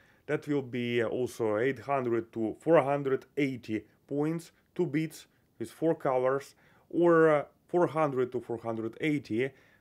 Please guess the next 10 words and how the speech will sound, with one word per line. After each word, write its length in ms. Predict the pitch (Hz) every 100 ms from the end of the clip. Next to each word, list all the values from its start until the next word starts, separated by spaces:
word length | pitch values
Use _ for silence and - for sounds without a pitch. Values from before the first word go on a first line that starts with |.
| _
four 260 | - 147
bits, 420 | 127 139 156 - - _
also 320 | 120 139 139
with 120 | 127 110
sixteen 460 | 151 - 143 123
colors 420 | 113 123 131 131
from 320 | - - 117 113 _
sixty-four 680 | - 123 - 135 - 120 127 _
color 300 | - 107 101
palette. 480 | 95 104 92 - -